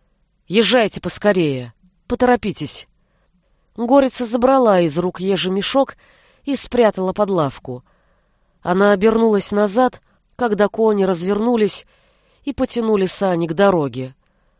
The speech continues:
Ежи посмотрел через плечо только на мгновение, опасаясь выпустить поводья из рук. Милош шел в другую сторону, обратно к городу.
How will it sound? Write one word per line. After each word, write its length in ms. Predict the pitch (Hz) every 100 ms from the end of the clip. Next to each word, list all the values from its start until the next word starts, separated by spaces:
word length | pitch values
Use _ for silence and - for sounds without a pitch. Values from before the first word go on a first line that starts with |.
| _ _ _ _ _ _
Ежи 320 | 170 254 220
посмотрел 640 | 220 - 233 240 233 226
через 300 | 208 196 202
плечо 440 | - 196 208 - 247
только 340 | - 208 -
на 100 | 196
мгновение, 800 | 196 185 202 214 254 214 190 175 - _ _ _ _ _
опасаясь 680 | 196 214 208 - 226 214 -
выпустить 600 | 208 220 196 - 190 -
поводья 580 | 196 190 185 165 175 185
из 120 | 165
рук. 360 | 170 139 - _ _ _ _ _ _ _ _ _ _
Милош 380 | 196 240 262 262
шел 300 | - - 247
в 80 | 208
другую 380 | 202 185 175 160
сторону, 640 | - - 220 226 214 208 - _ _ _ _
обратно 760 | 262 208 196 160 165 156 156 - _
к 60 | -
городу. 680 | 170 156 165 139 120 127